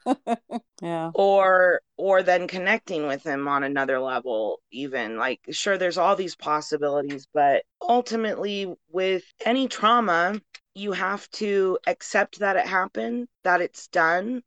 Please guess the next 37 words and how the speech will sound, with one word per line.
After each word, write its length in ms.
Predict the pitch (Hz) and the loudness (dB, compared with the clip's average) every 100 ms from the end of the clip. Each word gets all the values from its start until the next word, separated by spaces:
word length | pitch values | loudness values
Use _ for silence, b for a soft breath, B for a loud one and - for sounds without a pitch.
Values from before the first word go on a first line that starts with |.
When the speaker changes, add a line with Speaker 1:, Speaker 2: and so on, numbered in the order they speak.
| _ | _
Speaker 2:
come 300 | - 202 202 | -4 -2 -2
to 240 | - 202 | -4 0
a, 40 | 175 - - | 0 -2 -2
a 100 | 185 | -2
place 320 | - 185 190 | 0 -4 -2
where 100 | 180 | -4
you 100 | 175 | -6
can 160 | 180 160 | -6 -6
say 200 | 180 160 | -2 -2
to 60 | |
yourself, 460 | 165 160 165 160 156 _ | -2 -4 -2 -2 -2 _
"I'm 200 | 165 175 | -2 -2
safe 460 | 160 - 160 160 160 | -4 -2 -2 -2 -4
now. 420 | 156 143 156 277 - - | 2 4 4 0 -10 -4
It 220 | 185 160 - | -4 -4 -10
happened, 680 | - - - 220 247 269 - _ | -2 0 0 -2 -2 -4 -6 _
and 640 | - 180 165 160 156 147 - _ | -4 -2 0 0 -2 -6 -10 _
I'm 220 | 147 151 147 | -2 -2 0
gonna 180 | 151 139 | 0 0
move 240 | 147 147 | -4 -2
on." 380 | 226 117 110 120 - | -2 -2 -4 -10 -12
And 240 | - 170 160 _ | -6 -6 -6 _
so 180 | - 220 | -6 -2
there 160 | 220 220 | 2 2
is 180 | 254 | 0
no 160 | 233 214 | 0 0
scenario 800 | 175 - 190 180 180 196 190 170 | -2 -8 -4 0 4 2 2 -2
where 300 | 165 165 160 | 2 2 2
she 340 | 156 - 165 | -2 -6 -2
addresses 600 | 156 143 151 165 - 165 - | -2 0 2 2 -2 -6 -2
him 380 | 156 151 151 151 _ | -2 -2 -6 -8 _
that 280 | 160 175 - 120 - _ | 0 0 0 -8 -16 _
gets 300 | - - - | 0 0 -2
her 140 | 160 | 0
to 80 | 147 | 2
that 200 | 135 - | 2 0
place. 480 | - 156 107 110 | -2 -2 -2 -6